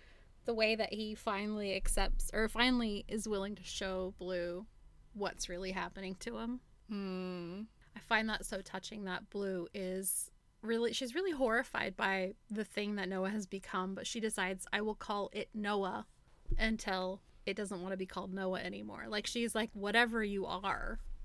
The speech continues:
Speaker 1: you are still my friend and I will still love you."
Speaker 2: What a kindness and what love from her, I thought. Like, it just really showed the connection she has to him and how she's just willing to hold this space for him.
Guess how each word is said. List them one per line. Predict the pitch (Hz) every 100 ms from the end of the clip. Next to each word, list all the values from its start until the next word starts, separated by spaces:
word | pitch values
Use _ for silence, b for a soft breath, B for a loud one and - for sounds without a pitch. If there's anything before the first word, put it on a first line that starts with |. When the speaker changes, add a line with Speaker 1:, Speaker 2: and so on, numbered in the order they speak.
| - - -
Speaker 1:
you | 208
are | 202
still | - 196
my | 196 190
friend | - 190 190
and | 190
I | 185
will | 180
still | 190 - 202
love | 175 180
you." | - - 233 - B B
Speaker 2:
What | 247
a | 311
kindness | - - 202 196 180 156 -
and | - 175
what | 190 -
love | 156 160 170
from | - 156 147
her, | 151 139 113 -
I |
thought. | 160 - 147 -
Like, | 180 170
it | 180
just | 180 180 -
really | 190 180
showed | - 180 175
the |
connection | - 175 156 - - 151
she | -
has | 147 120 139 -
to | 160
him | 127 135
and | 135 147
how | 131
she's | - 156
just | 156 165
willing | 147 156
to | 156
hold | 143 151 156
this | 151 135 - -
space | - 175 165 -
for | - 127
him. | 131 123